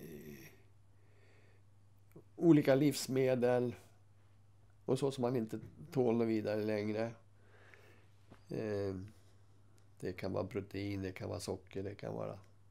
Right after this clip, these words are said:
många olika saker. Så att, eh,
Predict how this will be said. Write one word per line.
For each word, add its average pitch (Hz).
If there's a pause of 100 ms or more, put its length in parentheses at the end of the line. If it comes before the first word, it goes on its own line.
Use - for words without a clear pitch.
(1300)
många 95
olika 98
saker. - (840)
Så -
att, -
eh, 120